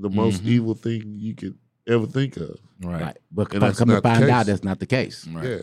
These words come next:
Speaker 1: so
Speaker 3: When you talk to those people.
Speaker 2: That's, that's why I said it like that earlier,
Speaker 1: Yeah.
Speaker 2: because even in that moment, I was, I was having a revelation that we call on God, but it's what we have perceived in our own minds,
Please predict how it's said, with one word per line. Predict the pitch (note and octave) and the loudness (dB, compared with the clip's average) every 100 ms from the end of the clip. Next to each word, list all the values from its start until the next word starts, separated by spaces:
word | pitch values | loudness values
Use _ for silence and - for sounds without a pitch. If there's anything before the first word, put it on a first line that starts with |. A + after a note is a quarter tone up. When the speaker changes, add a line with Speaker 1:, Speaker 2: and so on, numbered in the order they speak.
| - | -10
Speaker 1:
so | - G2 - | -12 -12 -2
Speaker 3:
When | F#2+ | 0
you | F2 | 2
talk | G#2 F#2+ | 0 -2
to | F#2 | -4
those | F2+ F2+ | -4 0
people. | G#2+ | 0
Speaker 2:
That's, | A2+ A2 | 0 -4
that's | - G2+ A2 - | -10 -6 -6 -2
why | G#2 G2 | -4 -4
I | |
said | - A2 G2 | -4 -4 -2
it | F#2 | -2
like | F#2 F2+ | -4 -6
that | D#2+ - | -8 -6
earlier, | G#2 B2 F#2 E2 | -2 -2 -2 -2
Speaker 1:
Yeah. | G#2 | -2
Speaker 2:
because | F#2 F#2+ F2 - | -2 -2 -4 -4
even | G#2+ G#2+ | -2 0
in | G2+ | -2
that | G2 | -2
moment, | G2 A#2 G#2+ F#2+ | 0 0 0 -2
I | |
was, | G2 G2 | -4 -8
I | F#2+ | -6
was | A#2 F#2 | -4 -4
having | G2+ F2+ | -6 -6
a | F2+ | -4
revelation | G2 F#2+ G2 B2 A#2 F#2+ | -4 -4 -2 -2 -2 -6
that | F2 F2+ - _ _ _ _ _ _ _ _ _ _ | -6 -8 -12 _ _ _ _ _ _ _ _ _ _
we | A2+ A#2+ | 0 0
call | - B2+ C3 | 0 0 0
on | A2 G2 | -2 -2
God, | A2+ B2+ G2+ A#1 - _ _ _ _ _ _ _ _ A2 | 0 0 -4 -10 -18 _ _ _ _ _ _ _ _ -4
but | A2+ A2 | 0 0
it's | G#2 G#2+ - - - G2 | -2 -4 -8 -14 -20 -6
what | G#2+ A2 F#2 | -2 -2 -4
we | G2+ B2 | -4 -4
have | A2+ A2+ - | -2 -4 -4
perceived | F#2+ - - A#2+ A2 G#2 F#2+ | -8 -8 -4 -4 -2 -4 -6
in | G2+ G2 | -8 -4
our | G2 E2+ | -4 -6
own | F2+ A#2+ B2+ G#2+ | -4 -2 0 -2
minds, | G2 F2+ E2+ E2 | -2 -4 -8 -12